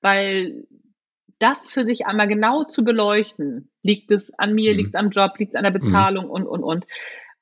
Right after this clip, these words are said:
Speaker 1: Und einmal zu gucken, passt es auch mit meinem Wertesystem?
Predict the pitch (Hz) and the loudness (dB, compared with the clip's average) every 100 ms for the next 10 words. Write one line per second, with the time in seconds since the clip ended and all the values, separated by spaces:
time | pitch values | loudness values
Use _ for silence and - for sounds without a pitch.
0 | - 220 - 240 285 285 254 - 254 233 | -2 0 2 2 0 -2 -4 -4 -2 -2
1 | - 240 240 - - 214 202 196 190 170 | 0 0 0 -2 -2 -2 0 0 0 2
2 | 233 254 208 160 156 - - 151 110 101 | 2 0 -2 -4 -6 -8 -2 0 0 -4
3 | - | -10